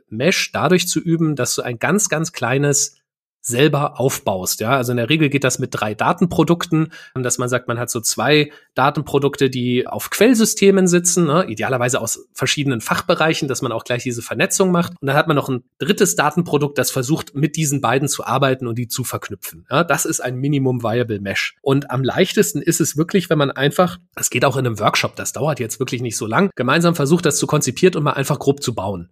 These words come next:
Weil diese ganzen Fragen, die sich dann stellen, ne, die wir ja auch hier in dem Podcast angerissen haben, wer ist eigentlich der Owner? Was, äh, wie manage ich meine Anforderungen? Wer soll eigentlich der, diese Anforderungen dann irgendwie priorisieren und so?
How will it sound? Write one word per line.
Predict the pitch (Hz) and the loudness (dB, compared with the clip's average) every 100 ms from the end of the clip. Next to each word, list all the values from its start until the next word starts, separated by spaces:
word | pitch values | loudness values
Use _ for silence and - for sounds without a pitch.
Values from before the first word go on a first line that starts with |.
| _ | _
Weil | 123 135 147 151 151 147 | -2 0 2 4 2 0
diese | 143 139 139 | 0 2 4
ganzen | 143 233 233 220 185 | 4 2 2 2 -2
Fragen, | - 131 165 151 | -2 0 2 2
die | 131 | 0
sich | 127 | -2
dann | 127 120 | -2 0
stellen, | - 117 110 120 | 0 -2 -2 -2
ne, | 147 | -2
die | 139 | 0
wir | |
ja | 139 131 | 2 0
auch | 156 - | -4 -4
hier | 151 | -2
in | 143 | 0
dem | 131 | -2
Podcast | 151 - 127 - | -4 -2 -4 -4
angerissen | 123 113 110 - | -6 -6 -6 -4
haben, | 107 110 120 | -6 -4 0
wer | 151 170 175 | 2 2 2
ist | 170 - | -2 -2
eigentlich | 123 139 139 139 | -4 -2 -4 -4
der | 135 - | -6 -4
Owner? | 113 117 104 104 | -4 -4 -6 0
Was, | 139 165 - | 0 0 0
äh, | 175 160 | 0 0
wie | 151 175 170 | -2 0 0
manage | 151 156 147 | 0 -2 -2
ich | 147 139 | -4 -4
meine | 131 135 123 | -4 -4 -4
Anforderungen? | 123 123 - 104 101 110 107 | -6 -6 -4 -4 -6 -10 -4
Wer | 135 165 | 0 2
soll | 165 160 | 2 0
eigentlich | - 131 147 139 147 - - | 0 -2 -2 0 -2 -2 2
der, | 143 143 143 143 | 4 4 2 -2
diese | 143 147 135 131 | -4 -4 -2 -2
Anforderungen | 139 143 135 135 135 | -2 0 0 2 0
dann | 127 131 | 0 0
irgendwie | 127 131 | -2 -6
priorisieren | - 131 120 117 120 131 127 | -4 -2 -2 -4 2 2 2
und | 107 | -2
so? | - 104 | -6 -8